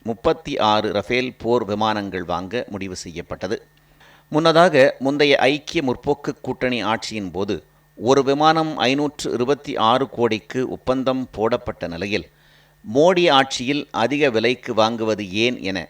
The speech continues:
கேள்வி எழுந்தது. இதனிடையே, இந்த ஒப்பந்தத்திற்காக பிரான்சின் டசால்ட் நிறுவனம் இந்தியாவில் உள்ள இடைத்தரகருக்கு எட்டு கோடியே அறுபது லட்சம் ரூபாய்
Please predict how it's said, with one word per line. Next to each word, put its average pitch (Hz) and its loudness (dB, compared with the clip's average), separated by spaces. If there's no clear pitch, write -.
கேள்வி 120 -4
எழுந்தது. 85 -6
இதனிடையே, 143 4
இந்த 127 0
ஒப்பந்தத்திற்காக 123 0
பிரான்சின் 127 0
டசால்ட் 139 0
நிறுவனம் 107 -4
இந்தியாவில் 165 2
உள்ள 123 2
இடைத்தரகருக்கு 123 0
எட்டு 113 -4
கோடியே 120 0
அறுபது 120 0
லட்சம் 110 -6
ரூபாய் 107 0